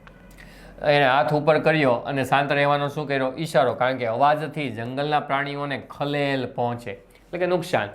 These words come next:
ખલેલ એટલે કે શું થાય? નુકસાન. હવે તમે લેસન કરતા હોય, લખતા હોય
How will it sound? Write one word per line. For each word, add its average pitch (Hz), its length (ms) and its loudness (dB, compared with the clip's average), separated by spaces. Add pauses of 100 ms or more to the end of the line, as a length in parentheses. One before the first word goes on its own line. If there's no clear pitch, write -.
(340)
ખલેલ 151 320 4
એટલે 151 220 2
કે 147 100 0
શું 160 220 -2
થાય? 127 180 0 (300)
નુકસાન. 160 500 0 (300)
હવે 139 80 2
તમે 139 220 2
લેસન 147 360 2
કરતા 165 360 4
હોય, 113 260 2 (260)
લખતા 156 440 2
હોય 110 220 0